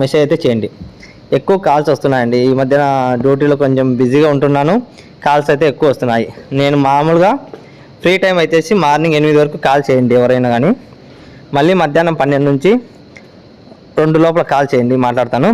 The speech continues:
మళ్ళీ ఈవినింగ్ ఫైవ్ నుంచి ఎప్పుడైనా ఫ్రీ చేయండి. అంత లోపల ఏదైనా ఎమర్జెన్సీ మీకు ఆ ఈ వెహికల్ కావాలనుకుంటే నాకు డే టైంలో, డ్యూటీ టైంలో మెసేజ్ చేయండి WhatsApp-లో చాలండి, ఓకేనా? ప్రతి ఒక్కరికి రిప్లై ఇస్తాను, ప్రతి ఒక్కరికి కాల్ లిఫ్ట్ చేస్తాను.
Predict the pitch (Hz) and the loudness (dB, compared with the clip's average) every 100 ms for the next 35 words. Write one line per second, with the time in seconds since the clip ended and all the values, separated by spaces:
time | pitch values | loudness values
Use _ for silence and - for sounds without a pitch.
0 | 180 175 196 190 220 214 185 170 170 220 | 2 2 4 4 2 2 0 0 2 2
1 | 185 165 165 156 147 131 123 120 190 - | 2 0 0 0 0 2 0 2 0 -2
2 | - - - - - 143 147 175 190 170 | -12 -20 -20 -18 -6 -2 2 0 2 2
3 | 170 160 151 156 165 160 165 156 147 135 | 2 2 0 0 0 0 0 2 2 0
4 | 139 - - 131 135 135 135 156 - 135 | -2 -4 -4 0 2 2 2 -2 0 0
5 | 139 139 131 131 196 302 - - - - | 0 0 -2 -2 -2 -4 -12 -20 -20 -10
6 | - 156 156 156 151 147 143 143 139 135 | -4 -2 0 2 2 2 2 -2 -2 -2
7 | 147 151 151 170 143 147 147 147 170 160 | 0 0 2 2 2 0 0 0 0 0
8 | 143 185 160 135 123 123 123 123 117 117 | 0 0 0 0 0 0 -2 -2 -2 0
9 | 113 113 170 - - - - - 127 135 | 0 0 -2 -4 -20 -20 -20 -10 -6 -2
10 | 185 233 - - 135 127 127 151 151 127 | -2 -4 -12 -6 -4 -2 0 0 2 0
11 | 127 139 120 127 127 127 123 117 147 147 | 0 -2 -2 -4 -2 -2 -2 -2 -2 0
12 | 143 131 131 127 127 127 - 120 127 151 | -2 0 0 -2 -2 -4 -2 -2 -2 -6
13 | - | -12